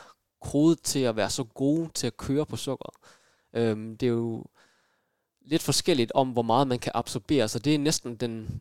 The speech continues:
begrænsende faktor for, hvor, hvor meget du kan få ind. Øh, det er, hvor meget du kan absorbere fra tarmen, men så snart det er inde i blodet,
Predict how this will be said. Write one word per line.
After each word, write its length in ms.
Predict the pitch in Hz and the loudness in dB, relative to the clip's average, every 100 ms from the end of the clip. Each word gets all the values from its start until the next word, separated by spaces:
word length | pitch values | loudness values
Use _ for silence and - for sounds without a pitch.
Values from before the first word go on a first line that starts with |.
| - | -12
begrænsende 540 | 131 - 151 135 117 | -12 -2 -2 -2 -6
faktor 480 | - 143 - - - - | -2 -2 -2 -6 -10 -8
for, 360 | - 127 135 - 110 | 0 0 0 -12 -16
hvor, 280 | - 117 113 - 330 | 0 0 0 -6 -6
hvor 120 | 127 | -4
meget 280 | 123 117 135 | 0 2 2
du 60 | 123 | -2
kan 120 | 120 | -6
få 180 | 123 139 | -4 -2
ind. 200 | 143 - - | -4 -6 -8
Øh, 380 | 117 110 110 110 | -6 -4 -4 -4
det 140 | 131 123 | -2 0
er, 180 | 123 127 | 0 0
hvor 160 | 113 | -2
meget 200 | 113 123 | 0 -2
du 60 | 120 | -2
kan 100 | - | -6
absorbere 360 | - - 120 127 | -6 -6 -4 -4
fra 120 | 107 | -6
tarmen, 300 | - 120 107 | -4 -4 -4
men 120 | 104 | -10
så 100 | 113 | -8
snart 300 | - 165 135 | -2 0 2
det 60 | 117 | 0
er 40 | |
inde 100 | 143 | -2
i 40 | 123 | -4
blodet, 300 | 151 117 | 0 0